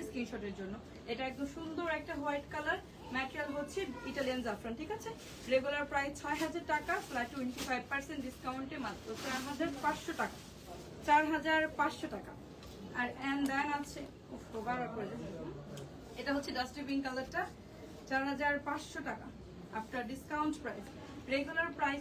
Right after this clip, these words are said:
ছয় হাজার টাকা, টোয়েন্টি ফাইভ পার্সেন্ট ডিসকাউন্টে মাত্র চার হাজার পাঁচশো টাকা। অফারটা থাকবে তিন দিনের জন্য অনলাইন প্লাস শোরুমে। নিতে চাইলে শোরুমে চলে আসতে পারেন, আবার হচ্ছে আমাদের অনলাইন থেকেও পারচেজ করতে পারবেন। এটা হচ্ছে ল্যাভেন্ডার কালারটা, রেগুলার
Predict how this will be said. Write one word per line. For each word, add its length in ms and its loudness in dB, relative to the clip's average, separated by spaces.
ছয় 220 4
হাজার 280 -2
টাকা, 200 2
টোয়েন্টি 280 0
ফাইভ 200 6
পার্সেন্ট 300 0
ডিসকাউন্টে 500 2
মাত্র 180 0
চার 220 6
হাজার 220 2
পাঁচশো 320 0
টাকা। 140 -2
অফারটা 320 2
থাকবে 220 0
তিন 200 4
দিনের 280 2
জন্য 180 4
অনলাইন 360 4
প্লাস 260 4
শোরুমে। 360 2
নিতে 220 0
চাইলে 240 0
শোরুমে 320 4
চলে 180 2
আসতে 180 -2
পারেন, 240 4
আবার 220 0
হচ্ছে 180 -2
আমাদের 200 0
অনলাইন 280 0
থেকেও 260 -2
পারচেজ 300 2
করতে 280 0
পারবেন। 260 2
এটা 140 -4
হচ্ছে 240 0
ল্যাভেন্ডার 380 6
কালারটা, 400 2
রেগুলার 320 4